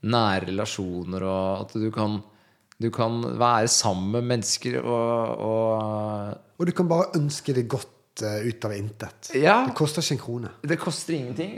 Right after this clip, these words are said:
Speaker 1: og så kan det bli sånn, ja, ha det fint og være varm inni deg og sånn.
Speaker 2: Ja.
Speaker 1: Og det, det er bare sånne magiske, magiske små øyeblikk man kan, eh, lage ved å bare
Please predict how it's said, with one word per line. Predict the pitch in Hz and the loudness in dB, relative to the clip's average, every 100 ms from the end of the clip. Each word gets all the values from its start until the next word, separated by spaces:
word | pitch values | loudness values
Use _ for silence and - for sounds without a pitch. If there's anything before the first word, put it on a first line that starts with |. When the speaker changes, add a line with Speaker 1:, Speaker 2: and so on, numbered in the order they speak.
| - | -8
Speaker 1:
og | - 143 | -4 -4
så | 165 | -4
kan | 160 160 | -4 -4
det | 147 | -4
bli | 131 | -4
sånn, | 135 123 123 113 110 | -4 -8 -8 -10 -12
ja, | - - 247 - - - | -14 -12 -10 -12 -14 -12
ha | 131 110 | -4 -4
det | 104 - | -4 -8
fint | 101 107 - 120 | -8 -8 -12 -8
og | 117 - 110 | -6 -4 -4
være | 107 98 | -4 -4
varm | 101 95 107 | -4 -4 -4
inni | 107 92 | -6 -8
deg | 85 87 | -10 -12
og | |
sånn. | 101 120 - _ _ _ _ _ _ _ _ - | -12 -12 -16 _ _ _ _ _ _ _ _ -16
Speaker 2:
Ja. | - - - _ _ _ - | -16 -16 -20 _ _ _ -4
Speaker 1:
Og | 131 | -2
det, | 143 117 | -2 0
det | 131 160 | 0 2
er | |
bare | 151 147 | 0 -2
sånne | 143 135 | -2 0
magiske, | 131 98 95 101 - - 117 110 107 107 110 - _ _ _ _ _ - 277 - - _ _ - 92 | 2 2 0 -2 -6 -2 0 2 0 -2 -4 -12 _ _ _ _ _ -20 -20 -20 -20 _ _ -16 -10
magiske | 104 101 95 95 107 - 113 | -2 0 2 0 -2 -2 -2
små | - 98 101 | -2 0 2
øyeblikk | 101 87 90 107 - | 2 0 -4 -8 -10
man | 107 | -8
kan, | 110 104 | -6 -6
eh, | 104 101 98 98 98 98 98 98 98 98 107 | -4 -4 -6 -6 -8 -8 -8 -6 -8 -8 -6
lage | 117 117 101 101 101 113 | 0 2 2 -2 -4 -4
ved | |
å | 113 | -4
bare | 113 110 | -2 0